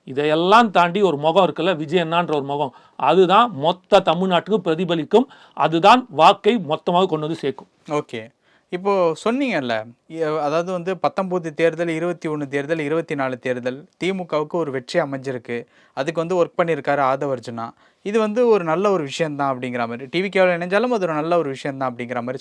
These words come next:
Speaker 2: சொல்லியிருந்தீங்கல்ல. ஆனா வெற்றி வெற்றியா நிக்கலல்ல, ஒரு பிரச்சனையோட வந்து முடிஞ்சிருக்கு.
Speaker 1: என்ன பிரச்சனை?
Speaker 2: வி சி காவுல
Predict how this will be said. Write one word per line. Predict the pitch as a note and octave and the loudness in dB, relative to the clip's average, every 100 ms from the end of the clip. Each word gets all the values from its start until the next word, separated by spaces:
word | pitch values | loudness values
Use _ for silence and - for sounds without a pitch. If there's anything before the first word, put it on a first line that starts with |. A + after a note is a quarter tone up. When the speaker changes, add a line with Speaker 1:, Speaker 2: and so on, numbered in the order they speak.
| B2 | -6
Speaker 2:
சொல்லியிருந்தீங்கல்ல. | A#2+ A#2 A2 A2+ A2+ - _ _ _ | -6 -6 -12 -12 -12 -14 _ _ _
ஆனா | D#3 G#3 | -2 0
வெற்றி | F3+ F3+ B3 | -2 -2 0
வெற்றியா | G#3 E3+ | -2 0
நிக்கலல்ல, | G#3 F#3 D3+ B2+ A#2+ A#2 A#2+ | -2 -4 -6 -6 -6 -8 -12
ஒரு | C3+ - | -18 -4
பிரச்சனையோட | E3 E3 B3 A#3 A3+ | -2 2 2 4 4
வந்து | G#3+ F3+ | 2 -2
முடிஞ்சிருக்கு. | D3+ C3+ C3 A2+ - _ _ - | -8 -8 -10 -12 -16 _ _ -14
Speaker 1:
என்ன | C3+ | -10
பிரச்சனை? | C3 A#2 A2 F3+ | -10 -10 -8 -4
Speaker 2:
வி | G#3+ | -2
சி | A3+ | 2
காவுல | G#3+ G#3 G#3 | 4 4 4